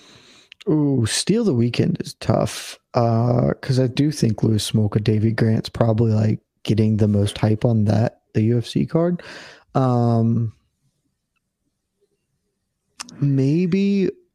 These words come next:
yeah, I think we gotta go Tatsuya Taira. Uh, you know, f-, making his U F C debut against Carlos Candelario.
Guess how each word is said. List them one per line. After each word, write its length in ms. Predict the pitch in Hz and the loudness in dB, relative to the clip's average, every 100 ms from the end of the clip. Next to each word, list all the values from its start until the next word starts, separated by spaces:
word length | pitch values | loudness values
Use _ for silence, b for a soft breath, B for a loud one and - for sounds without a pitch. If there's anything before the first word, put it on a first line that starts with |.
| _ _ | _ _
yeah, 240 | 208 190 | -2 0
I 60 | 151 | 0
think 160 | 208 226 | 0 -2
we 60 | |
gotta 220 | - 151 | -2 0
go 140 | 113 113 | 2 2
Tatsuya 420 | 123 110 - 104 | 2 0 0 0
Taira. 540 | - 110 107 123 127 - - | 2 2 4 2 0 -6 -2
Uh, 360 | 117 107 104 104 b b b _ _ - | 2 4 2 0 b b b _ _ -2
you 120 | 117 | 0
know, 40 | |
f-, 180 | 101 - - | 0 -6 -4
making 320 | 117 107 110 | 0 2 2
his 140 | 107 101 | 0 2
U 100 | 104 | 0
F 80 | 95 | 0
C 180 | 113 | 0
debut 380 | 107 107 104 104 | 0 0 2 2
against 240 | 104 104 - | 2 0 0
Carlos 280 | 107 104 | 0 0
Candelario. 680 | - 104 101 104 113 113 120 | 0 0 2 2 2 2 0